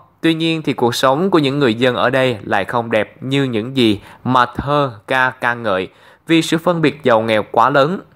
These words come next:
Lisa xuất thân trong một gia đình quý tộc, nhưng theo thời gian, gia đình của nàng cũng mất dần sức ảnh hưởng của mình.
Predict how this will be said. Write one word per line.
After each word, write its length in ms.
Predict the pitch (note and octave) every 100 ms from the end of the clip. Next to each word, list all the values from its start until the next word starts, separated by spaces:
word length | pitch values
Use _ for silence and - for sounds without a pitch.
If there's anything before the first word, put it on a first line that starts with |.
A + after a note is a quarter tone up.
| _ _ _ _ _ _ _ - - - - - - -
Lisa 340 | F#3 F3+ F3
xuất 240 | - A3+
thân 260 | - F3+ D#3+
trong 200 | E3 D#3+
một 140 | C3
gia 100 | B2+
đình 180 | C3 A2+
quý 260 | G#2+ C3 F#3
tộc, 300 | C3 A2 - -
nhưng 220 | C3 B2
theo 120 | B2+
thời 180 | A#2+ G#2
gian, 420 | A#2 B2 A2+ G#2
gia 80 | A#2
đình 160 | A2
của 160 | G2+ A#2
nàng 200 | B2 G#2
cũng 240 | G#2+ A2+
mất 200 | D#3 -
dần 180 | C3+ A2
sức 180 | - -
ảnh 140 | A#2
hưởng 180 | B2 G2+
của 120 | A2+
mình. 260 | A#2 C3 G#2+